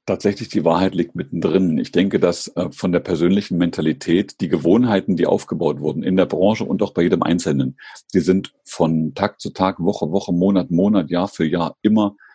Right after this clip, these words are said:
fester und immer, ähm, stabiler geworden. Und diese Gewohnheiten, die werden nicht durch zwölf Wochen Corona auf einmal gekippt in ein ganz anderes Verhalten. Das heißt, die Wahrscheinlichkeit,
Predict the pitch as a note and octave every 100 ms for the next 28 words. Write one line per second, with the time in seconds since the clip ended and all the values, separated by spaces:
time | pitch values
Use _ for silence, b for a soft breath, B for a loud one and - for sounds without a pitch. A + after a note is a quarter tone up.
0 | b - - A2 - - D#2 E2+ E2+ -
1 | F#2 F#2 E2+ D#2+ D2 D#2+ D#2 - C#2 F2+
2 | F2+ D2+ C2 C#2 C#2 C#2 E2 F#2 D#2+ D2+
3 | G#3 G3 D2 - F#2+ B B _ - D#2+
4 | E2 D#2 E2+ G#2+ - F#2 F2 - - F2+
5 | F#2 F#2+ - D#2+ - E2 D#2+ F#2 D#2 D#2
6 | G#2+ B B B _ - - - F2+ F2
7 | E2 D#2 - - - - - - - F#2
8 | F#2 F2 F2 E2+ E2+ E2+ E2+ - D2 D#2
9 | - C#2+ C#2+ E2+ - B B B _ E2+
10 | E2 - F#2+ A#2+ G#2 - D#2+ C2+